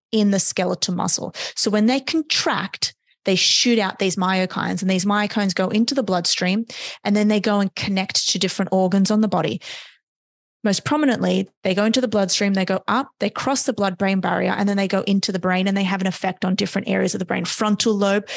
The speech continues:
which houses our executive functions, temporal lobe, um, which then you can go into even the growth of the new neurons in the hippocampus. So that's why it's so important. Now, you would think, "Well, why leg muscles over, you know, your little biceps?" It's because there's more there. There's more,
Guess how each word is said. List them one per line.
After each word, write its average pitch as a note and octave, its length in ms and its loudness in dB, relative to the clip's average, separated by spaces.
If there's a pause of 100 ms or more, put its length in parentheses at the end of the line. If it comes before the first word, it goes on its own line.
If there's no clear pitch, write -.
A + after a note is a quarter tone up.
(160)
which G3 240 0
houses F#3 400 0
our F#3 160 2
executive F#3+ 440 0
functions, F#3+ 540 0
temporal G#3 480 0
lobe, G3 400 2 (400)
um, F#3+ 240 -2
which - 240 -2
then G3+ 160 0
you F#3+ 60 2
can G3+ 120 0
go F#3+ 140 2
into F#3+ 480 0
even G3 300 2
the F#3 280 2 (200)
growth G3 320 0
of F#3 80 -2
the F#3+ 80 2
new F#3 180 2
neurons F#3 420 2
in F#3+ 120 -2
the F#3+ 40 0
hippocampus. F#3 640 -2 (300)
So - 100 0
that's A3+ 380 -2
why G#3 160 2
it's G3 100 -4
so G3+ 140 0
important. F#3+ 480 0
Now, F#3+ 260 2 (300)
you G#3+ 180 0
would A#3 140 2
think, B3 280 0
"Well, G#3 140 2
why G#3 240 0
leg A#3 300 2
muscles F#3+ 520 0
over, G3 480 0
you G3 140 -4
know, F#3+ 80 0
your F#3+ 160 2
little G3 220 0
biceps?" A#3 560 0 (180)
It's - 100 -14
because B3 220 2
there's G#3 220 2
more G3 260 4
there. F#3+ 320 0
There's F#3+ 240 0
more, F#3 340 2